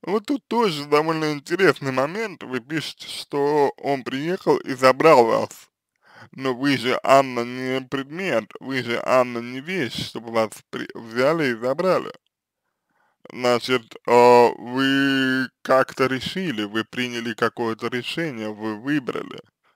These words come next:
Вопрос только в том, что именно вы, вы, вы выбирали. Он оказа-, оказался бесплодным, хотя не знал, так как был взрослый сын у него.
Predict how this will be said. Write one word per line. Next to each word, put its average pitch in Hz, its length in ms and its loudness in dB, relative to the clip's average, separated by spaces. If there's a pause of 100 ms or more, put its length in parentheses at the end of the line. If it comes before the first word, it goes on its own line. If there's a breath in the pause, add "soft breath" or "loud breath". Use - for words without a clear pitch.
(680)
Вопрос 123 440 0
только 165 300 -6
в - 80 -18
том, 170 220 -4
что - 280 -2
именно 143 420 -2
вы, 123 200 -8
вы, 120 220 -12
вы 135 180 0
выбирали. 131 680 2 (1300 soft breath)
Он 180 140 0
оказа-, 147 600 6
оказался 147 640 6
бесплодным, 143 840 0
хотя 127 400 -2
не 139 140 -10
знал, 135 360 4
так 104 180 -6
как 110 200 0
был 139 340 -2
взрослый 127 640 0
сын 143 360 -8 (100)
у 131 120 -10
него. 127 420 -6